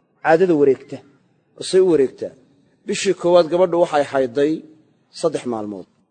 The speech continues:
Bishii labaadna waxay xaydday shan maalmood. Bishii saddexaadna waxay xaydday lix maalmood. Haddana bishii afraad bay waxay xaydday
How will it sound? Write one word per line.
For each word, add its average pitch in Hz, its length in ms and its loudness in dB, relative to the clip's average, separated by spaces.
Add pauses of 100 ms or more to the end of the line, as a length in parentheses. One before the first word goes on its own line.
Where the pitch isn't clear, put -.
Bishii 165 240 -2
labaadna 147 380 4
waxay 139 260 -2
xaydday 120 400 -4
shan 131 240 -6
maalmood. 98 440 -10 (540)
Bishii 175 240 -4
saddexaadna 147 580 -2
waxay 139 280 -2
xaydday 123 500 -4 (540)
lix 143 200 -8
maalmood. 101 420 -10 (200)
Haddana 196 280 6
bishii 240 300 2
afraad 202 340 4
bay 190 120 2
waxay 196 240 2
xaydday 143 480 2